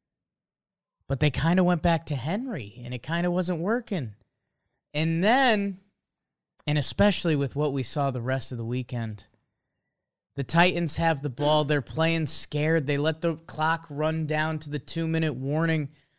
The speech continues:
'Cause let's be honest, they don't trust Tannehill. And what happens next? He throws it into triple coverage. Ball pops out, interception. They set up Money Mac again, fifty-two yard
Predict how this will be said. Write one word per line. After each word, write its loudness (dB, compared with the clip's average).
'Cause -6
let's -2
be 0
honest, 0
they 0
don't 0
trust -2
Tannehill. 0
And 4
what 4
happens 2
next? -2
He -6
throws 2
it -2
into -6
triple -2
coverage. -4
Ball 4
pops 0
out, 2
interception. 0
They 4
set 4
up 2
Money -2
Mac -2
again, 0
fifty-two 2
yard 0